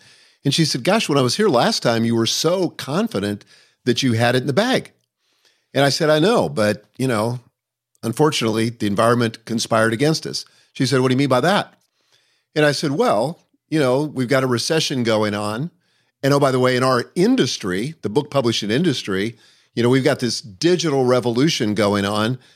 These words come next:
People are moving to Kindle. There's a lot of confusion in the marketplace. We don't know if print's gonna last or if it's gonna continue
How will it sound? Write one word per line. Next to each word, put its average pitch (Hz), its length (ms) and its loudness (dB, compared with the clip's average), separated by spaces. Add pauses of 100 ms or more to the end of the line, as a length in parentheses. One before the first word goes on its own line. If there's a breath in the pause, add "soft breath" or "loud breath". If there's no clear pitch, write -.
(120)
People 135 260 0
are 113 60 2
moving 127 400 2
to 110 60 -4
Kindle. 135 440 0
There's 107 160 -2
a 101 40 -6
lot 110 140 0
of 123 60 -4
confusion 127 520 -2
in 120 60 0
the 120 60 0
marketplace. 120 840 -2 (440 soft breath)
We 117 120 2
don't 131 100 4
know 123 160 2
if 101 180 -8
print's 131 280 0
gonna 104 160 -2
last 139 540 2
or 101 100 -4
if 101 80 -6
it's 107 100 -8
gonna 113 180 -4
continue 143 680 -2